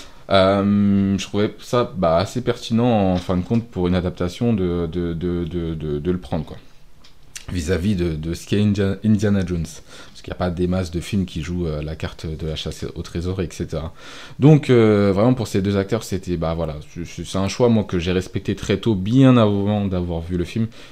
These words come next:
et, euh, je suis assez content au final de ce que j'ai vu, euh, quand, quand j'étais au cinéma, parce que, bah, au final, euh, même si c'est un peu déroutant, euh, par rapport au fait que, euh, l'acteur, moi j'ai vu le film en V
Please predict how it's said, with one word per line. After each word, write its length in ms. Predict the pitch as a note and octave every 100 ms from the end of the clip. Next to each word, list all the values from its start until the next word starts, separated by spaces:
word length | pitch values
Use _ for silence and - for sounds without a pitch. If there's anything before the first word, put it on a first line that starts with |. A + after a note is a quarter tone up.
| -
et, 200 | F2 F2+
euh, 400 | F2 E2+ E2+ E2
je 80 | E2
suis 260 | - F2+ E2+
assez 320 | F2+ - G2
content 440 | - F#2+ F2+ G2+ G2
au 60 |
final 360 | F2 F#2+ F#2+ F#2
de 120 | E2
ce 80 | -
que 100 | F2
j'ai 140 | F2
vu, 240 | E2 F#2 F#2
euh, 160 | E2 E2
quand, 340 | E2+ E2 E2
quand 120 | F2
j'étais 240 | E2+ E2 F2+
au 80 |
cinéma, 420 | E2 - E2+ E2 A#2+ - - - - -
parce 220 | E2+ D#2+
que, 100 | -
bah, 240 | D#2+ D#2+ D#2+
au 80 |
final, 380 | D#2+ F#2+ F2 F#2
euh, 540 | F2 E2 D#2+ D#2+ D#2 F2 - - - - - - - -
même 160 | A2 A#2
si 200 | - C3
c'est 100 | B2
un 80 |
peu 160 | G#2+ A#2+
déroutant, 680 | A2 A2 A#2 A2 B2 B2 A2+
euh, 520 | G2 F#2 F#2 F#2 F#2+ F#2+ - - - -
par 140 | F2
rapport 260 | F2+ G#2 G#2
au 100 | G2+
fait 380 | - G#2 G2+
que, 120 | - G2+
euh, 400 | G2+ F#2 E2+ E2+
l'acteur, 680 | F2+ G2 G#2 - - A2
moi 100 | F2
j'ai 100 | D#2+
vu 80 | F2
le 60 | F#2
film 220 | - G2
en 60 | E2+
V 440 | F2+ F2+ F2+ F2+